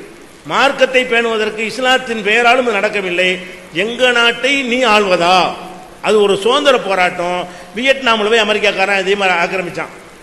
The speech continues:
அப்ப வியட்நாம்காரங்க எதிர்த்து போராடினாங்க. அது மாதிரி தான் இது. இப்ப, இப்ப நடக்கிறலாம் சீசன்லாம் முஸ்லீம் நாடுகள்ல போய் இறங்கிட்டு இருக்கிறாங்க. அதனால முஸ்லீம் நாடு எதிர்க்கிறான்.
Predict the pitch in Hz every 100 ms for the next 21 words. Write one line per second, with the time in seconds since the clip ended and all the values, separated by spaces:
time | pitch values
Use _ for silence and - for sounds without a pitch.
0 | - 185 214 202 247 254 262 254 240 220
1 | 214 208 214 208 190 214 214 190 175 156
2 | - - - 208 247 277 269 240 151 -
3 | - - - - - - - - 202 226
4 | 311 285 262 240 - 254 247 240 247 247
5 | 240 254 202 233 262 240 262 269 233 226
6 | 208 214 233 202 214 196 185 180 165 160
7 | - - - - - 214 240 302 277 240
8 | 294 277 254 220 226 196 180